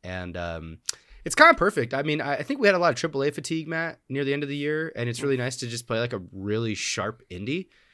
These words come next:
Um, like, just the inputs and just, like, the direction of the game, the speed of the game, it's just in-, insanely tactile, insanely sharp. So it's, it's been a joy to play.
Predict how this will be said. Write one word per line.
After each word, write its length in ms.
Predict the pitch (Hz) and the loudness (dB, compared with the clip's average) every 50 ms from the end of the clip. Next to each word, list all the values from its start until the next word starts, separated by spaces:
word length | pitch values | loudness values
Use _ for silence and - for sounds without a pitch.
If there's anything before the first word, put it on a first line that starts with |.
| _ _ _ _ _ _ _ | _ _ _ _ _ _ _
Um, 500 | - 95 101 101 95 95 90 92 90 - - - - _ _ _ | -4 -2 0 0 0 -2 -4 -6 -8 -6 -6 -6 -6 _ _ _
like, 400 | - 113 113 113 107 98 - - _ _ _ - | -4 -2 0 0 0 -2 -4 -8 _ _ _ -4
just 280 | 110 131 131 - - _ _ | -2 0 0 0 -4 _ _
the 200 | 127 107 117 139 | -8 -6 0 0
inputs 540 | 165 170 160 170 170 156 151 147 - - - 120 | 0 0 2 4 4 4 4 2 0 -2 -2 -2
and 240 | 104 101 101 98 92 | -2 -2 -4 -6 -4
just, 280 | 95 101 95 - - - | -4 -4 -4 -4 -4 -4
like, 360 | 98 92 92 92 87 - - _ _ _ _ _ _ _ _ _ | -4 -4 -4 -4 -6 -8 -12 _ _ _ _ _ _ _ _ _
the 80 | - 110 | -4 0
direction 340 | 107 117 135 139 - - | 4 4 4 4 4 2
of 60 | 139 123 | 0 0
the 80 | 120 | 0
game, 420 | 113 120 117 113 113 113 110 110 104 | -2 -2 -2 -2 -2 -2 -2 -2 -4
the 80 | 104 | -4
speed 280 | 101 - - 127 120 113 | -4 -4 0 0 0 2
of 60 | 117 | 0
the 60 | 107 107 | 0 -2
game, 320 | 107 104 104 101 104 104 - | -2 -2 -2 -2 -4 -6 -6
it's 120 | 104 - | -8 -8
just 160 | - 120 120 | -6 -6 -6
in-, 140 | - 123 117 - - - | -6 -6 -6 -6 -8 -8
insanely 640 | - 123 110 104 - - - 123 113 110 110 107 98 | -6 -6 -4 -2 -2 -2 0 -2 -2 -2 -2 -4 -4
tactile, 640 | 92 - - 98 90 _ - 90 82 82 80 78 76 | -6 -4 -4 -4 -4 _ -6 -6 -6 -6 -6 -8 -8
insanely 380 | 87 82 - - 82 80 82 78 | -8 -8 -10 -10 -10 -12 -10 -10
sharp. 300 | - - 71 65 _ - | -10 -10 -12 -14 _ -8
So 120 | - 92 | -8 -8
it's, 240 | 85 80 - - - | -6 -6 -8 -10 -10
it's 140 | - 92 - | -10 -14 -14
been 320 | _ - 90 85 78 76 - - | _ -12 -12 -12 -12 -14 -14 -14
a 60 | 104 | -12
joy 220 | 95 104 95 82 | -10 -8 -8 -8
to 60 | 78 | -10
play. 280 | 73 - 80 73 76 - | -12 -12 -12 -14 -14 -14